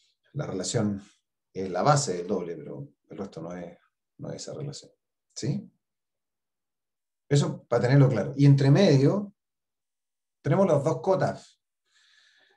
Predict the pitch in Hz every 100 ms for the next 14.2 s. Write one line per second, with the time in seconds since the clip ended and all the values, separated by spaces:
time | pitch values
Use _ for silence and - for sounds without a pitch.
0 | _ _ - 90 120 147 160 143 131 139
1 | 107 104 113 104 113 110 110 117 113 127
2 | 139 98 98 - 127 110 - 123 101 92
3 | 95 101 101 101 101 90 101 - 104 -
4 | 71 - _ _ _ _ _ - - -
5 | 143 - _ _ _ _ _ _ 110 113
6 | 110 117 143 160 - 127 - 120 131 120
7 | - 120 107 113 107 95 - - - -
8 | - - _ _ _ - 139 139 _ _
9 | _ _ 92 101 107 107 110 104 - 104
10 | 107 - _ _ _ _ _ _ _ _
11 | _ _ _ _ _ - 87 87 87 92
12 | 110 117 117 107 87 98 101 - 80 87
13 | 85 82 87 92 - _ - - _ _
14 | -